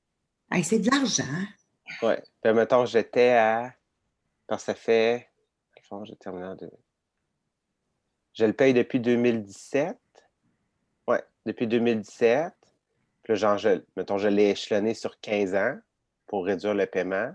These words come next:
Speaker 2: par mois. Puis, euh, où c'est que je m'en allais avec ça ? Je sais plus ce que je vais dire.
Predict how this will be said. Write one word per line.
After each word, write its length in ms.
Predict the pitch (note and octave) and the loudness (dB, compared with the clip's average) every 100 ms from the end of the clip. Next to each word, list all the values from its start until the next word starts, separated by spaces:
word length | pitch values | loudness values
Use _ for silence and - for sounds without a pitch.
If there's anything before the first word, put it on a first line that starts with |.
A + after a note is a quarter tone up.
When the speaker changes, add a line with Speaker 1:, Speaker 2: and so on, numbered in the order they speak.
| _ | _
Speaker 2:
par 160 | E2 F#2+ | -10 -8
mois. 420 | F#2 G2+ C3 F#3+ _ _ _ _ _ _ _ _ _ _ _ | -8 -6 -8 -14 _ _ _ _ _ _ _ _ _ _ _
Puis, 680 | - G#2+ G#2+ A2 A2+ A2+ - G2 | -6 -2 -2 -2 -2 -4 -6 -8
euh, 640 | F#2+ F2+ F2+ F#2 F2+ F#2 - _ _ _ _ | -4 -4 -4 -6 -8 -12 -14 _ _ _ _
où 60 | F#2+ | -16
c'est 180 | - G#2+ | -8 -8
que 40 | |
je 60 | F#2+ | -6
m'en 100 | F2 | -10
allais 160 | E2 | -8
avec 220 | E2+ D#2+ - | -10 -10 -14
ça ? 200 | F#2 F2+ _ | -20 -20 _
Je 100 | F#2 | -20
sais 140 | - | -20
plus 100 | - | -20
ce 80 | - | -18
que 80 | F2+ | -18
je 140 | - | -16
vais 80 | - | -16
dire. 220 | - - | -16 -20